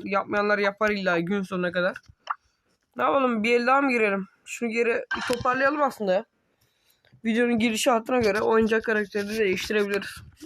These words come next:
Bir önceki videoda bahsettiğim profil puanı ve şeyine fazla ilgi gelmedi. Video izlenmediği için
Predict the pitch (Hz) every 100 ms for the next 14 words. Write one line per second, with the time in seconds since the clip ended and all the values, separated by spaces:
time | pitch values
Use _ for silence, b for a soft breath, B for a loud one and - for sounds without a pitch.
0 | - _ 214 226 247 233 240 233 247 233
1 | 233 226 233 214 233 233 240 240 220 -
2 | 247 233 233 233 233 226 226 226 226 226
3 | B B B B _ 226 233 226 - 233
4 | 208 202 240 233 208 202 226 226 214 240
5 | 233 220 202 269 277